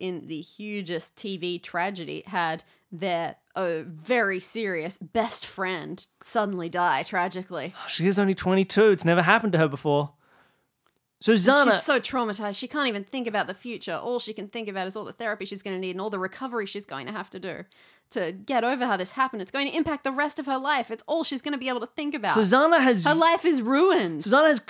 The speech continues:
Speaker 2: but it's not. That's a complete lie 'cause she's the murderer. So she's done it to con-,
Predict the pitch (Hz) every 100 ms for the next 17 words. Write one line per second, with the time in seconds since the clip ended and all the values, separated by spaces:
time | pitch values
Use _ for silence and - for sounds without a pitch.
0 | 220 175 196 175 190 165 214 143 - 175
1 | 175 170 165 175 165 202 165 131 143 160
2 | 139 143 185 156 120 120 180 165 180 208
3 | 233 208 185 170